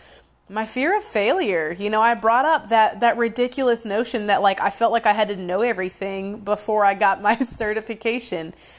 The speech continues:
And he kinda reminded me, like, "No, like, that's not how that works. You get the certification to learn the things, to get qualified. Like, that's what it's for.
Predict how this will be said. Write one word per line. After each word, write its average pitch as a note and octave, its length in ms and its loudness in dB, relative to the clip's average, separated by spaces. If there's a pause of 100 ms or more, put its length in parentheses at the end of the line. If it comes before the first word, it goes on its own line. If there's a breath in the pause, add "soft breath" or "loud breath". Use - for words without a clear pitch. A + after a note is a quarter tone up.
(260 loud breath)
And A#3+ 160 -6
he C4+ 120 -2
kinda D4+ 320 0
reminded A#3+ 520 0
me, G3+ 140 -4
like, F#3+ 200 0
"No, A3+ 460 0
like, E3+ 320 -2
that's G#3 240 0
not A#3+ 200 2
how F3 160 2
that F3+ 220 0
works. G#3 420 -2
You A3 160 -4
get G#3+ 300 -4
the C4 80 0
certification G3+ 960 -2
to G3+ 200 -6
learn C4 400 -2
the G#3+ 80 -4
things, D#3+ 500 -4
to A#3 120 -2
get G#3 300 -2
qualified. F#3 720 0
Like, G3+ 200 -2
that's G#3+ 300 2
what B3 100 2
it's - 240 -2
for. C4 640 0